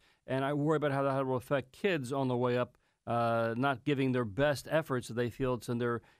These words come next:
it's advantageous for them to lose a game in order to advance. Uh, the whole thing is kind of, uh, cockeyed and backwards, but again, we're taking your calls at one eight seven seven,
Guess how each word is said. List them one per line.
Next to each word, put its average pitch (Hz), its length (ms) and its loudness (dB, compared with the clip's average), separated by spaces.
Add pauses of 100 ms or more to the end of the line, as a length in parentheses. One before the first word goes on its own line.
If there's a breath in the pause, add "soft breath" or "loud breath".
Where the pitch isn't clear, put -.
it's - 320 -6
advantageous 123 680 -2
for 113 80 -10
them 117 160 -2
to 113 120 -6
lose 147 340 0
a 139 60 0
game 117 360 0
in 120 80 0
order 117 180 0
to 113 220 -4
advance. 104 580 -4
Uh, 131 220 -8
the 135 100 -4
whole 175 160 0
thing 135 240 -2
is 117 120 -6
kind 120 200 0
of, 107 160 -6 (360)
uh, 117 180 -2
cockeyed 135 520 0
and 110 120 -4
backwards, 127 500 -2
but 117 240 -2
again, 127 220 0
we're 123 100 0
taking 127 320 -4
your 117 120 -2
calls 120 320 -2
at 117 60 -6
one 123 200 -2
eight 123 160 -4
seven 117 260 -4
seven, 123 380 -2